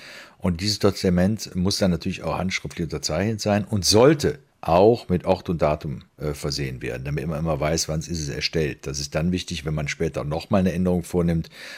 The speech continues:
und damit man dann weiß, welches war denn früher und welches war später. Denn das Letzte ist immer das Gültige.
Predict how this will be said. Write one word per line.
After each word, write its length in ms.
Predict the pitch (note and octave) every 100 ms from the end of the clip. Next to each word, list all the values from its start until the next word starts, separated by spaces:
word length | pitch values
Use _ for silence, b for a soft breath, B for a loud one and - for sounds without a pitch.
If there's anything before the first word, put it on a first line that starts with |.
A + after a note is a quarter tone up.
| B
und 80 | C#3
damit 180 | - -
man 140 | D#2+
dann 180 | D2+ D#2
weiß, 340 | D2+ D#2+ E2 -
welches 320 | D#2 - -
war 80 | D2+
denn 140 | C#2+
früher 300 | - E2+ D#2+
und 100 | C#2+
welches 300 | C2+ - -
war 80 | C#2+
später. 440 | - C2 C2+ A1+ - _ _
Denn 100 | D2+
das 160 | D2 -
Letzte 420 | D#2+ F2+ - G2 - -
ist 120 | -
immer 160 | E2+
das 180 | C#2+ C#2+
Gültige. 440 | C#2 B1 - B1